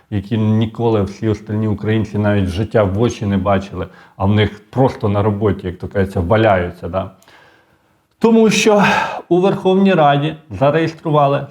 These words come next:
законопроект номер чотирнадцять триста сімдесят два, відповідно до якого хочуть значно посилити відповідальність українців за те, що вони образять наших най-най-най-най-найнародніших, да,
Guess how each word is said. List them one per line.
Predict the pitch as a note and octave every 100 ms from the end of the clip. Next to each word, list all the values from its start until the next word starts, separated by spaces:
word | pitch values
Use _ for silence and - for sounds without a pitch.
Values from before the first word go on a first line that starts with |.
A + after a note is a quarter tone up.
| -
законопроект | C3+ C3+ D3 C#3+ C3 B2 A#2+ - -
номер | A#2 C3 G2+ F#2+ -
чотирнадцять | - B2 C#3 B2 C#3 B2+ - G2+ -
триста | G#2+ A#2+ A2+
сімдесят | - G#2+ G2 G2 F#2+
два, | G2 C3+ - - - -
відповідно | G#2 D#3+ - F3 E3+ D#3+ D#3
до | C#3+
якого | C#3 C#3 D3+ C3 A#2
хочуть | - C#3 C#3+ C#3 B2+ -
значно | G2+ - A#2+ C3 C#3 - B2+ B2 A#2 - _ _ _ _ _ _
посилити | - C#3 - D#3 D3 A2 G#2+
відповідальність | G#2+ G#2+ B2 A2+ G#2+ A#2 G2+ F#2 F#2 _ _ -
українців | B2 B2 A#2 D3+ F#3 - F3+
за | B2+ B2
те, | G#2+ - E3+
що | - - C#3
вони | B2+ C3+ C#3+ - - _
образять | - G3+ E3+ A#2 B2+ C#3+ E3+ D#3 A2 - -
наших | A2+ B2 A#2+ A2+ -
най-най-най-най-найнародніших, | G#2 A2+ B2+ C#3 C3 B2 B2+ B2 A#2+ B2 A#2+ A#2+ B2 A#2+ A#2 A2+ A#2+ B2 A#2+ A#2 A#2 A#2+ A#2+ G2 F#2+ F2+ F2+
да, | F#2 G2+